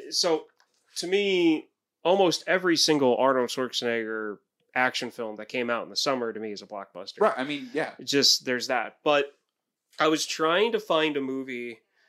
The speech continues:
Speaker 1: um, that I was trying to think of, uh, one of his movies, 'cause I have a lot of them and I watch a lot of 'em.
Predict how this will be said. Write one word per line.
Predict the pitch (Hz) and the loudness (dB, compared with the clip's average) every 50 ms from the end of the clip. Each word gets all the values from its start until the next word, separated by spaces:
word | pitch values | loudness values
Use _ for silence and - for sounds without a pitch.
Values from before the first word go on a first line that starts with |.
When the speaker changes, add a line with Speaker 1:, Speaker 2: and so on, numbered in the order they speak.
| _ _ _ _ _ - | _ _ _ _ _ -4
Speaker 1:
um, | 131 131 135 131 131 131 127 127 127 127 131 123 120 - _ _ _ _ _ _ _ | -2 0 2 2 2 0 0 -2 -4 -6 -8 -8 -12 -14 _ _ _ _ _ _ _
that | - 135 131 131 127 | -2 0 0 0 0
I | 127 | -2
was | 135 131 | -4 -4
trying | - 170 180 | -6 -6 -6
to | 175 | -4
think | 175 165 156 151 | -6 -6 -6 -6
of, | 127 123 135 - | -8 -10 -14 -14
uh, | - 127 123 123 123 123 123 | -12 -8 -6 -6 -4 -4 -2
one | 123 135 139 | -2 -2 0
of | 127 | 0
his | 127 113 135 | -2 0 0
movies, | 147 143 131 117 | 0 0 0 -2
'cause | - 117 107 | -2 -4 -6
I | 98 | -6
have | 104 - - 120 123 113 | -8 -4 -2 -2 0 0
a | 110 | -2
lot | 113 110 110 101 104 | -4 -4 -6 -8 -8
of | 104 | -10
them | 107 104 107 | -12 -14 -14
and | 104 101 | -14 -14
I | 101 101 | -10 -2
watch | 104 123 143 139 - 120 | 0 0 0 0 0 -4
a | 104 | -6
lot | 95 95 92 | -8 -8 -10
of | 90 90 | -12 -16
'em. | - - | -18 -20